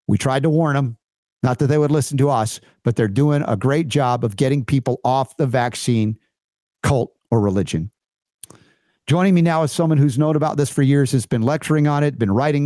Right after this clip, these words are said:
books about it, including Death by Modern Medicine. One of my dearest friends, and I don't see or hear from her enough, and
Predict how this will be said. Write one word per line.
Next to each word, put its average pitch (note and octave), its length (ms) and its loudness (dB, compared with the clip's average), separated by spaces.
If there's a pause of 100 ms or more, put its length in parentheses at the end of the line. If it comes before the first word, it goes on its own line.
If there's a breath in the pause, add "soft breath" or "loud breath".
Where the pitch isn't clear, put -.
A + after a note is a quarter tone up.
books D3 260 -4
about C3+ 300 0
it, C#3 80 -2
including C#3 340 0
Death C3+ 220 -2
by C#3 80 0
Modern B2+ 320 0
Medicine. B2+ 480 0 (600 soft breath)
One B2+ 100 0
of C#3 60 0
my C3+ 100 0
dearest C#3 340 0
friends, C3+ 300 -2
and C3 100 0
I C#3+ 60 0
don't C#3 180 -4
see D3 220 0
or B2 100 2
hear C3+ 140 2
from C3+ 180 -2
her A#2 160 0
enough, A#2+ 340 -2
and G#2+ 240 -2